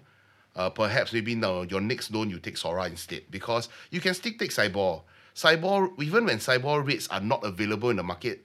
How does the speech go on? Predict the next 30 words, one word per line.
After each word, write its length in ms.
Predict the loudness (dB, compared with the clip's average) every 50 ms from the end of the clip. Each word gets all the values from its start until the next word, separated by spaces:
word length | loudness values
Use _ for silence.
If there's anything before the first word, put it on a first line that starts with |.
| -20 -16 -6
your 200 | -2 0 0 2
sibor 340 | 2 2 2 2 2 2 2
rate 140 | 2 0
still 180 | 0 -2 -4 -4
exists. 560 | -4 -6 -6 -6 -6 -6 -6 -6 -8 -12 -14 -18 _ _ _ -20 -20 -20 -20 _ -4
But 280 | -4 -4 -2 -4 -4 -2
once 280 | 0 0 0 0 -2
the 200 | -4 -4 -4 -4 -4
M 180 | -4 -2 -2 0
A 80 | 0
S 160 | 0 0 -2 -2
says, 240 | -2 -2 -2 -4 -6 -10 -20 -20 -16 -8 -2 4
"No 220 | 8 8 10 10
more 140 | 10 8 8
sibor, 360 | 8 6 6 6 6 6 6
let's 160 | 6 4 2
destroy 580 | -2 -6 -6 -4 -4 -4 -2 2 4 4 4 4
that 180 | 2 -2 -4 -8
rate," 180 | -10 -10 -12 -14 _ _ _ _ _ _ _ _ _ _ _ _ _ _ 0
that's 240 | 2 2 2 2
where 300 | 2 4 6 6 6 4
the 140 | 2 0 -2
bank 280 | 0 2 0 0 2 0
has 160 | -2 -4 -4
the 80 | -4 -2
right 180 | -2 -2 -2
to 80 | -6 -8
change 360 | -6 -4 -2 -2 -2 -2 -2
you 80 | -4 -6
to 140 | -6 -10